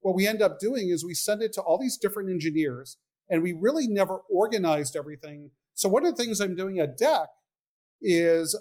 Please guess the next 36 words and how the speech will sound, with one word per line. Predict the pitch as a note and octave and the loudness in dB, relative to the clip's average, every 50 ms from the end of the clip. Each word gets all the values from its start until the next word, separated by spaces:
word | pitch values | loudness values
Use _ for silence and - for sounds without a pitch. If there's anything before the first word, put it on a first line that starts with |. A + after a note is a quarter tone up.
| - | 0
I'm | F3+ E3 E3 E3 E3 D#3+ - - | 2 2 2 2 -2 -6 -4 -2
creating | G3+ G3+ G#3 G#3+ G#3 F#3 | 0 2 2 2 0 -2
a | |
database, | D3 B2+ E3 F3 G#3+ G#3+ G3+ - C3+ B2+ - - - - - _ _ _ _ _ - | 0 0 2 0 2 0 0 -2 -6 -8 -10 -12 -16 -18 -18 _ _ _ _ _ 0
uh, | F3+ D3+ D3+ D3+ D3+ D3+ D3 C#3 _ _ _ _ - | 2 4 4 4 4 2 -2 -6 _ _ _ _ -4
where | F3 E3 D#3+ D#3 D#3 D#3+ | 0 2 2 4 2 2
all | - F#3 E3+ F#3+ F#3+ | 2 2 2 2 2
the | G3 F#3 F3+ | 0 -4 -4
engineers | F3+ D#3+ - E3 D#3+ E3 E3 E3 D#3+ | -6 -6 -6 -4 -4 -4 -4 -4 -4
could | - E3 | 0 2
access | D#3+ E3 E3 - F#3+ E3 - - | 2 2 2 -2 -6 -6 -6 -6
a | C#3 | -8
single | - - A#3 B3 B3 G#3 | -6 -4 0 2 2 2
database | F3+ F#3+ G3+ G3 F3+ D#3+ D3+ D3 - D#3+ | 2 2 0 0 0 0 0 0 -2 -4
where | E3+ | -2
all | F#3 F3+ E3+ F3+ | 2 2 2 2
your, | F3+ F3 D#3+ D#3 D3+ D3+ - _ _ _ _ _ _ | 2 -2 -4 -4 -6 -8 -12 _ _ _ _ _ _
pretty | - D4+ E4 C4+ | -2 0 2 2
much | G#3 F3+ F3 - | 2 2 0 0
where | - F3+ | 0 2
all | E3+ F3+ | 2 2
the | D#3+ | 2
bug | C#3 C3 E3 F3 E3+ | 2 2 0 0 0
reports | E3+ E3 D#3+ E3+ D#3+ D#3 - E3 | -4 -10 -8 -6 -6 -6 -6 -8
are | |
coming | D3 - E3 E3 D#3+ | -8 -4 -2 0 2
in, | D#3 D3 | 2 2
not | D3+ D#3 D#3 D3+ | 2 2 0 0
only | D#3 D#3 D3+ | -2 -8 -10
from | C#3 - C#3+ C#3 | -8 -6 -6 -4
you, | E3 F#3+ E3+ | -2 -2 -2
but | - D3+ D3 | -2 -2 -4
from | - D3 C#3+ | -2 -2 -2
others. | D3 D3 C#3+ B2+ - - - - _ _ _ _ _ _ _ _ _ _ _ - | 0 -2 -2 -4 -12 -16 -20 -20 _ _ _ _ _ _ _ _ _ _ _ 0
And, | F3+ D#3 D#3 D#3 D3+ D3+ D3+ D3 C#3+ | 0 2 2 2 0 -2 -6 -6 -4
uh, | D3+ D3 D3 C#3+ C#3+ | 0 0 2 2 0